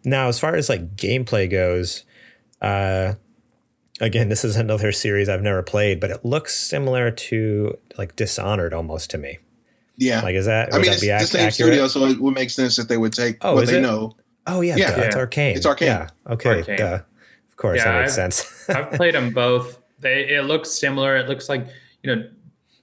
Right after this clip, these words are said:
Speaker 3: my main issue, I guess, with Dishonored is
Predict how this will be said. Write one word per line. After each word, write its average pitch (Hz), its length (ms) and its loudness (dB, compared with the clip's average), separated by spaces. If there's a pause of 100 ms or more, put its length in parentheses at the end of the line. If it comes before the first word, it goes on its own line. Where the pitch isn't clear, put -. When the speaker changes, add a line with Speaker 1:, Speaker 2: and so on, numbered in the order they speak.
Speaker 3:
my 120 220 -2
main 117 560 -2
issue, 120 380 0
I 117 80 2
guess, 110 240 -2
with 107 160 -6
Dishonored 110 600 0
is 104 400 -2